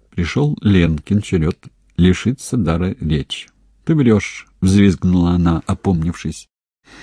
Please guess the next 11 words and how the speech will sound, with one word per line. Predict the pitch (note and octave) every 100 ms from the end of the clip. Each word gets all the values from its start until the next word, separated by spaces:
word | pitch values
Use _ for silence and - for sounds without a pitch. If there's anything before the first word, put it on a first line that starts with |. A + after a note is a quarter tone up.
| - -
«Ничуть. | G#3 A3 - G#2 -
Хочешь, | - G3 - -
прямо | D3 D3+
сейчас | A2 A2 - C3
позову | - G#2 G2 F#2+
мужа | F#2 D3+ D3
и | - B2
Владимира | G#2+ F2 F2 F#2+ D#3+ D#3
и | G2
включу | - F2 E2 -
диктофон?» | D3 A2 - - E2+ - F#2+ F#2